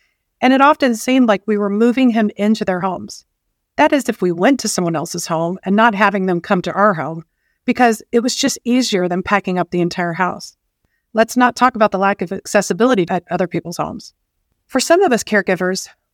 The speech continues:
we don't just make a dinner and sit down at the table to eat as a family. Some of our children have feeding schedules that don't coincide with the typical family sit-down dinner.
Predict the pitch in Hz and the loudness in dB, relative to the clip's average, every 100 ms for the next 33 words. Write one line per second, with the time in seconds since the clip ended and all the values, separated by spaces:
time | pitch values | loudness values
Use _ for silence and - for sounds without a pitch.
0 | _ 202 247 285 277 262 233 - 202 202 | _ 0 2 4 0 2 -2 0 -2 0
1 | 214 190 185 196 190 - 185 190 311 - | 0 0 0 -4 -6 -4 -2 0 0 0
2 | 233 202 185 185 175 180 170 170 175 170 | -2 -2 -2 -2 -2 -4 -6 -6 -4 -4
3 | 175 180 - _ _ _ _ _ - 196 | -4 -8 -12 _ _ _ _ _ -2 0
4 | 190 202 233 - 208 208 202 214 - 196 | 2 2 2 2 2 2 -2 -4 0 0
5 | 185 - - 185 185 190 - 190 - 196 | 0 -2 -2 -2 -2 -4 -2 -4 0 -2
6 | 208 208 214 - 226 247 - 160 175 - | 0 0 0 2 2 2 -2 -8 -4 -4
7 | - 175 170 185 175 175 156 - 175 170 | -4 -6 -4 0 0 0 -4 -4 -2 -2
8 | 175 160 170 | -2 -4 -6